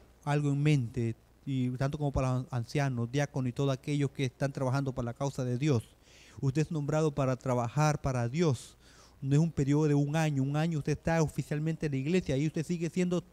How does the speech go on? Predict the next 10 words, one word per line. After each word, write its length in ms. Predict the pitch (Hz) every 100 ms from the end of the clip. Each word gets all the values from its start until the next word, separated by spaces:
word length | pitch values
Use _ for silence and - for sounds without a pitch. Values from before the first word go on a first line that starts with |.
| - -
para 220 | 151 143
toda 540 | - - 320 359 339
la 120 | 302 294
vida 400 | 277 180 120 117 - - -
trabajando 680 | 151 143 139 185 147 117 120 - -
en 160 | 143 131
la 80 |
causa 360 | 123 139 127 131
de 160 | 120 117
Dios. 520 | 107 98 - -